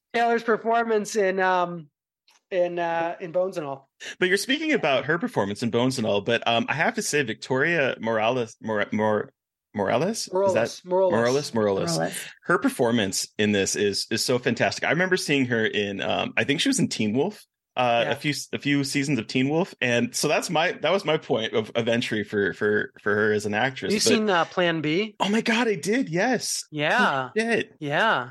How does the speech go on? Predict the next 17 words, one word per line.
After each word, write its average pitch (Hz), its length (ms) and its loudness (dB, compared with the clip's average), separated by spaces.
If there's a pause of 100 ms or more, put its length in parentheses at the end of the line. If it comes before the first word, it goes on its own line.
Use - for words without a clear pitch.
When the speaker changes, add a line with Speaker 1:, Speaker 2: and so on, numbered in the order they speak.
Speaker 2:
She's 339 420 0
phenomenal 123 640 0
in 98 80 -8
this. - 520 -4
Speaker 1:
She 220 760 -2
is 160 580 -2
everything. 139 640 -4 (640)
She 185 220 0
is 165 280 0
the 151 100 -2
coolest, 196 920 0 (460)
funniest, 185 1120 0 (720)
most, 156 840 0
like, 151 340 -2 (400)
I 175 80 2
mean, 151 320 -2 (920)
knowing, 202 920 0